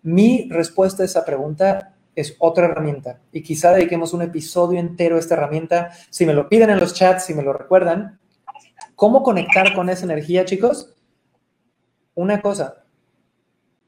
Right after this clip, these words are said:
autoamor. Más amor hacia adentro todos los putos días de mi vida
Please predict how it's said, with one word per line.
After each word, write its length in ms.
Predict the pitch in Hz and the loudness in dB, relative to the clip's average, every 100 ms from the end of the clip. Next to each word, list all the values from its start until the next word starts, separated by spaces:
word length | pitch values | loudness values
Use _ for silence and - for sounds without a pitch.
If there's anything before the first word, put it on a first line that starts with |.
| _ _ _ - | _ _ _ -4
autoamor. 720 | 160 160 160 151 143 131 - _ _ _ _ _ _ _ _ _ _ _ _ - | -2 0 -2 -4 -6 -10 -14 _ _ _ _ _ _ _ _ _ _ _ _ -10
Más 420 | 151 185 262 - | -4 -2 -4 -6
amor 600 | 196 170 185 151 147 - _ _ _ _ _ _ _ _ _ _ _ _ _ _ _ - | -6 -4 -2 -2 -6 -12 _ _ _ _ _ _ _ _ _ _ _ _ _ _ _ -8
hacia 360 | 160 156 160 | -6 -2 0
adentro 580 | 151 160 175 214 262 - _ _ _ _ _ _ _ _ _ _ _ - | 2 0 -2 -6 -8 -14 _ _ _ _ _ _ _ _ _ _ _ -2
todos 300 | 240 247 226 | 0 0 -2
los 140 | 202 | -4
putos 320 | 202 170 180 | -4 -2 0
días 200 | 170 175 | 0 0
de 80 | 170 | 0
mi 120 | 160 | -2
vida 360 | 151 160 208 | 0 0 -2